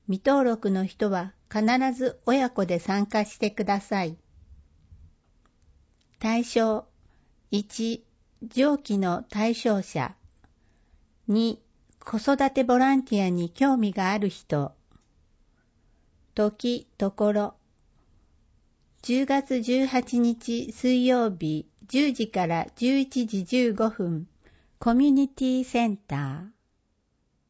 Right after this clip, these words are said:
必要品。顔写真二枚、縦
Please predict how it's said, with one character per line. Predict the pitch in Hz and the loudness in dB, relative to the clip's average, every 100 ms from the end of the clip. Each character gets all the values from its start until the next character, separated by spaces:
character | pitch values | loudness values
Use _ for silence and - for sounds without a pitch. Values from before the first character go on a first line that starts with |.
| _ _ _ _ _ | _ _ _ _ _
必 | - - - 262 | -16 -6 2 4
要 | 262 247 240 | 4 4 0
品。 | 247 - 233 226 226 294 _ _ _ _ _ _ _ _ _ _ _ _ | -4 -2 0 0 -2 -8 _ _ _ _ _ _ _ _ _ _ _ _
顔 | - 247 254 | -2 2 2
写 | 254 277 | 2 0
真 | 285 208 190 180 196 | 0 0 0 2 4
二 | 226 | 4
枚、 | 214 175 165 190 _ _ _ _ _ _ _ | 4 2 -4 -10 _ _ _ _ _ _ _
縦 | - 254 254 196 - | -2 -2 0 -4 -4